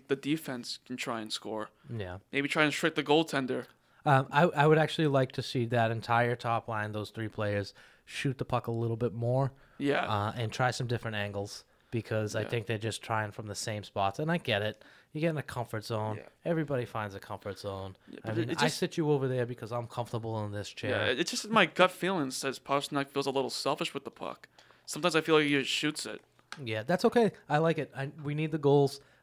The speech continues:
Speaker 2: I want, I want something. I want something more from that line. I,
Speaker 1: Yeah.
Speaker 2: it, I know that's greedy. <laughs>
Speaker 1: Yeah, but that,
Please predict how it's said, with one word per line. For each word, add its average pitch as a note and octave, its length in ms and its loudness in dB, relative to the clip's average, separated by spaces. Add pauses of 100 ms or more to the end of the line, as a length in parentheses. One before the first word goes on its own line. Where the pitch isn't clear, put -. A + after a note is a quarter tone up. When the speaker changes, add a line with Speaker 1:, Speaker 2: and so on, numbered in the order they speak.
Speaker 2:
I A#2+ 80 -2
want, B2 400 -2 (920)
I A#2+ 100 -2
want B2+ 260 0
something. A2+ 440 -2 (480)
I D#3 120 0
want E3+ 180 2
something C#3+ 300 -2
more C3 160 2
from B2 160 -6
that A#2+ 200 -2
line. A#2 220 -2
I, A#2+ 120 -4
Speaker 1:
Yeah. A#2+ 160 -2
Speaker 2:
it, D#3 100 -4 (100)
I C#3+ 100 -2
know D3+ 140 0
that's C#3+ 160 -2
greedy. G#2+ 520 -8 (460)
<laughs> - 280 -2 (140)
Speaker 1:
Yeah, G#3 100 8
but D#3 160 4
that, E3+ 220 4